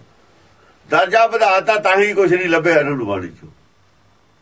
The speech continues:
ਲੱਭਦਾ ਤਾਂ ਜੇ ਦਰਜਾ ਉਨਾ ਹੀ ਰੱਖਦੇ ਜਿੰਨਾ ਨੇ, ਉਹਨਾਂ ਨੇ ਆਪਣਾ ਦਰਜਾ ਮਿਥਿਆ ਸੀ ਨਾ, ਦੱਸਿਆ ਸੀ ਇਹਨਾਂ ਨੂੰ ਗੁਰਬਾਣੀ 'ਚ ਵੀ ਇੰਨਾ ਸਾਡਾ ਦਰਜਾ, ਇਹ ਤੋਂ ਗਾਹਾਂ ਨਾ ਵਧਾਇਓ।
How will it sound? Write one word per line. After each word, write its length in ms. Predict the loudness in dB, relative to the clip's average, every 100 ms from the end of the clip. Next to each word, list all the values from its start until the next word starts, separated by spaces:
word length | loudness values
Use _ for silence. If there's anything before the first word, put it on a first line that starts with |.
| _ _ _ _ _ -6
ਲੱਭਦਾ 400 | -2 0 0 0
ਤਾਂ 240 | 0 0
ਜੇ 140 | 0 2
ਦਰਜਾ 320 | 2 2 2
ਉਨਾ 220 | 2 0
ਹੀ 60 | 0
ਰੱਖਦੇ 340 | 0 0 -4
ਜਿੰਨਾ 260 | -4 -2 -2
ਨੇ, 120 | -4
ਉਹਨਾਂ 360 | -6 -4 -4
ਨੇ 100 | -2
ਆਪਣਾ 220 | -2 -2 -2
ਦਰਜਾ 340 | -2 0 0
ਮਿਥਿਆ 380 | 0 -2 0 -2
ਸੀ 140 | -2
ਨਾ, 80 | -6
ਦੱਸਿਆ 420 | -2 -2 0 -2
ਸੀ 100 | -2
ਇਹਨਾਂ 140 | -6 -6
ਨੂੰ 120 | -4
ਗੁਰਬਾਣੀ 360 | -2 -2 -4
'ਚ 40 | -8
ਵੀ 180 | -6 -6
ਇੰਨਾ 300 | -4 -4 -4
ਸਾਡਾ 180 | -6
ਦਰਜਾ, 280 | -6 -6 -4
ਇਹ 60 | -4
ਤੋਂ 100 | -2
ਗਾਹਾਂ 220 | -2 -2
ਨਾ 80 | -4
ਵਧਾਇਓ। 440 | -4 -2 -2 -6